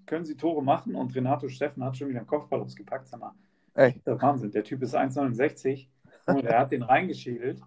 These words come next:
Speaker 1: Also, äh, nicht mal, wenn ich träume, mache ich so einen guten Kopfball.
Speaker 2: Den macht er echt stark, muss man sagen. Fast vom Sechzehner, äh, auch nicht, äh,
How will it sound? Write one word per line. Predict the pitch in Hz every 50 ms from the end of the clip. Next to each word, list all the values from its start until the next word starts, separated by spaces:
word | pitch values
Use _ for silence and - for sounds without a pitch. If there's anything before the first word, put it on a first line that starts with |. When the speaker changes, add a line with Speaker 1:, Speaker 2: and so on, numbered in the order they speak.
| _ _ _ _ _ _ _ _ _ _
Speaker 1:
Also, | - 127 123 123 120 123 123 123 123 135 135
äh, | 127 123 123 123 120 123 120 117 117 - _ _ _ _ _ _ _ _ _ _ _ _ _ _
nicht | - 160 165 - -
mal, | 190 165 143
wenn | 151 156
ich | 156 135 131
träume, | - - 160 160 156 135 120
mache | 117 110 107 113
ich | 107 -
so | 123 117
einen | 113 110
guten | 110 110 110 117
Kopfball. | - 135 - - - 113 107 - _ _ _ _ _ _ _ _ -
Speaker 2:
Den | 143 143 180 180
macht | 165 160 160 - -
er | 156 147
echt | 156 156 - -
stark, | - 165 151 143 139 143
muss | 143 143 -
man | - 151 147
sagen. | 143 151 151 151 147 131 _
Fast | - 170 147 - -
vom | _ 196 170 165
Sechzehner, | 165 180 208 208 _ - 175 156 156 190 - _ _ _ _ _ _ _ _ -
äh, | - 147 147 151 151 151 151 151 151 151 - - - -
auch | - 156 156 165
nicht, | 175 170 156 - -
äh, | 156 147 147 143